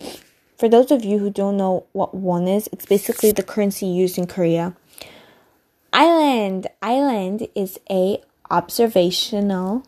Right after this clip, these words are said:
reality show that follows the creation process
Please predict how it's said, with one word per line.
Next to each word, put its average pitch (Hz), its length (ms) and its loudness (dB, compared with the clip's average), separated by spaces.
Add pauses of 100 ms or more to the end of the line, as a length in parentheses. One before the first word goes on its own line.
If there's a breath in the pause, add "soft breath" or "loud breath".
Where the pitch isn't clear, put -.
(320)
reality 190 800 2 (500)
show 185 560 0 (280)
that 262 120 0
follows 190 440 2
the 247 180 -4
creation 202 560 -6
process 208 540 -6